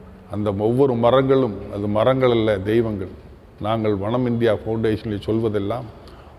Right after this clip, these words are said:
ஒவ்வொரு காடும் கோயில்கள், அதில் இருக்கிற மரங்கள் எல்லாம் தெய்வங்கள் என்று சொல்கிறோம். காரணம், அந்த மரங்கள் கொடுக்கக்கூடிய ஆக்சிஜன் தான் நமக்கு உள்மூச்சு.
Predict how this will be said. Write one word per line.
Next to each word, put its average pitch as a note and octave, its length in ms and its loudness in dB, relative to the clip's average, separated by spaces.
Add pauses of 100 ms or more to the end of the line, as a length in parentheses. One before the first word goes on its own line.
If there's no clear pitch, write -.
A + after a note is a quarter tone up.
(160)
ஒவ்வொரு C#3+ 300 6 (160)
காடும் C#3+ 440 4
கோயில்கள், A#2+ 540 4 (520)
அதில் A#2 260 4
இருக்கிற B2 260 2 (140)
மரங்கள் A#2+ 340 0
எல்லாம் G#2+ 320 -4
தெய்வங்கள் A2 420 0
என்று F#2+ 220 -8
சொல்கிறோம். F#2 360 -10 (460)
காரணம், A#2 480 2 (520)
அந்த A2 200 0
மரங்கள் B2 560 2
கொடுக்கக்கூடிய G#2+ 560 0 (160)
ஆக்சிஜன் G#2+ 520 -2
தான் A#2+ 200 -2 (560)
நமக்கு A2+ 380 0 (240)
உள்மூச்சு. A#2+ 540 -2